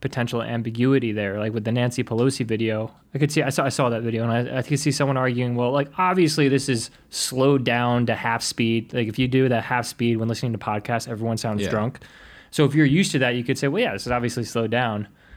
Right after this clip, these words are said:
Speaker 1: But then if you're not, you could say, "Well, is she drunk? What's going on? Is she, like, is her, are, are her cognitive
Speaker 2: Yeah.
Speaker 1: abilities declining? What's going on?" So I guess there's always gonna be this kind of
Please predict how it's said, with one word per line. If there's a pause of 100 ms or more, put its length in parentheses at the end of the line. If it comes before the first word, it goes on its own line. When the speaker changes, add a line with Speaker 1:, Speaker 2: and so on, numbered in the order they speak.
(360)
Speaker 1:
But
then
if
you're
not,
you
could
say,
"Well,
is
she
drunk?
What's
going
on?
Is
she,
like, (200)
is
her,
are, (180)
are
her
cognitive
Speaker 2:
Yeah.
Speaker 1:
abilities
declining?
What's
going
on?"
So
I
guess
there's
always
gonna
be
this
kind
of